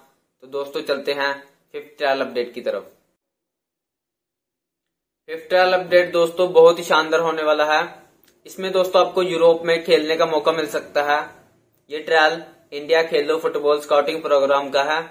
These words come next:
ये trial दोस्तों मुंबई के सात से आठ venue पर कराया जा रहा है। एज ग्रुप एक जनवरी दो हज़ार छह से लेकर इकतीस दिसंबर दो हज़ार नौ तक के प्लेयर इसमें trial दे सकते हैं।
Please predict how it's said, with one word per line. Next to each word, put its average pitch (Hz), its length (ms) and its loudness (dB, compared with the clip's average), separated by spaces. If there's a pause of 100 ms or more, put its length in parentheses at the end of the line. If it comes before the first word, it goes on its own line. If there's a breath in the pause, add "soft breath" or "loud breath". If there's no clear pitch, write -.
(880)
ये 147 80 -14
trial 160 300 0
दोस्तों 165 380 0 (360)
मुंबई 160 300 0 (100)
के 160 280 -2 (440)
सात 151 300 0
से 180 200 2
आठ 156 300 2
venue 160 220 -4
पर 160 160 0
कराया 147 280 2
जा 139 160 2
रहा 139 200 0
है। 156 160 -4 (600)
एज 156 240 -6
ग्रुप 175 300 -2 (440)
एक 156 240 -6
जनवरी 160 280 -4
दो 160 120 0
हज़ार 160 200 2 (120)
छह 156 180 0
से 160 140 -6
लेकर 160 360 0 (160)
इकतीस 170 360 -8
दिसंबर 160 360 -6
दो 160 120 -2
हज़ार 156 180 0
नौ 151 200 -4
तक 156 200 -6
के 165 80 -6
प्लेयर 151 240 -4
इसमें 156 240 -8
trial 143 260 2
दे 143 80 -4
सकते 143 320 -10
हैं। 156 160 -6